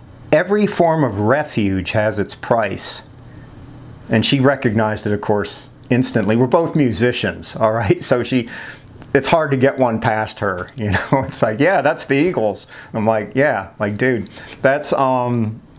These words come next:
a tremendous psychological insight, really. Like, every form of refuge,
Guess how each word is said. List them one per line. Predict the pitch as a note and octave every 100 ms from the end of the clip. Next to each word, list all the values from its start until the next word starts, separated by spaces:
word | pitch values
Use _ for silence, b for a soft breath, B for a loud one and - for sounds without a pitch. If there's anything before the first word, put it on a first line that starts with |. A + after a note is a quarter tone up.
| - - -
a |
tremendous | - - B2 E3 D4+ D3 -
psychological | B2+ A2 A#2 A2 G#2 A2 G#2+ G2
insight, | F2+ F2 - F#2 G2
really. | A#2 A#2+
Like, | G2 G2 -
every | C#3 D3+ E3 D#3+
form | - C#3+ B2+
of | G#2 F2+
refuge, | A2+ D3 - F#2+ F2 - -